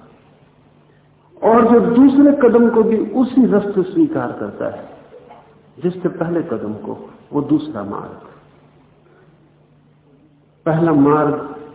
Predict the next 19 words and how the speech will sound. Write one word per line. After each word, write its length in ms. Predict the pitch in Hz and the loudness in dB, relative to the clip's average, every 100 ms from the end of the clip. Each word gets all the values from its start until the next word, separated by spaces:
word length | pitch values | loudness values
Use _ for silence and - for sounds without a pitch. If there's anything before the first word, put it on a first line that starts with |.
| - _ _ 123 | -20 _ _ 0
महावीर 560 | 127 127 139 135 139 | 2 2 2 4 4
को 100 | 135 | 2
चलते 380 | 123 127 117 120 | -2 -2 -4 -4
हुए 200 | 113 113 | -4 -4
हम 200 | 107 107 | -6 -8
देखते, 440 | 104 107 - - - - _ _ _ _ _ _ _ _ 101 95 | -6 -10 -12 -16 -18 -20 _ _ _ _ _ _ _ _ -20 -8
बुद्ध 260 | 143 139 139 | -6 -4 -6
को 160 | 139 | -6
चलते 340 | 110 110 101 104 | -8 -10 -10 -12
हुए 200 | 104 107 | -10 -12
देखते, 1000 | 104 104 - - - _ _ _ _ 120 | -12 -16 -20 -20 -20 _ _ _ _ -10
दूसरा 460 | 123 214 220 190 | -4 -4 -2 -4
मार्ग 380 | 175 165 190 196 | -2 0 0 -2
हम 340 | 165 160 135 - | -2 0 0 0
जनक 400 | 131 165 - - | 0 0 -2 -8
को 60 | |
चलते 380 | 127 107 101 101 | -10 -10 -14 -14
हुए 200 | 95 104 | -16 -16
देखते। 420 | - 90 - - | -16 -18 -20 -20